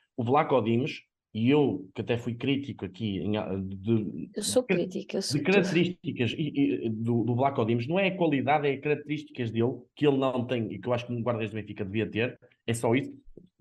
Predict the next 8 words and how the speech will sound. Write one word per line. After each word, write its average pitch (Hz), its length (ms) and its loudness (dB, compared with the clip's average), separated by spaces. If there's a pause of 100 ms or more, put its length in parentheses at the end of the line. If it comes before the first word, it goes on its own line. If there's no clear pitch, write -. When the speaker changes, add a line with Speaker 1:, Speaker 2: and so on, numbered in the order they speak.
(100)
Speaker 1:
Já 120 160 4
nos 175 160 2
salvou, 147 480 4
no 123 100 -4
sentido 135 420 -2
que, 98 220 -4 (460)
no 214 160 6
Dragão, 180 600 2